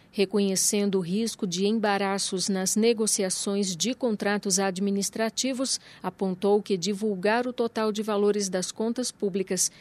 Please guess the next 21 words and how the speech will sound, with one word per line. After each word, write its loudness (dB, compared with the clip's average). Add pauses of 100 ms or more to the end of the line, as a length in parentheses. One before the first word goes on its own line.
(140)
indo 2
muito 2
além 2
do 0
que 0
a 2
legislação 2
requer, -2 (260)
prejudica 2
a 0
segurança 0
e 0
a 0
eficiência 0 (200)
na 0
condução -2
estratégica -2
da 0
atuação -2
econômico-financeira 0
estatal. -2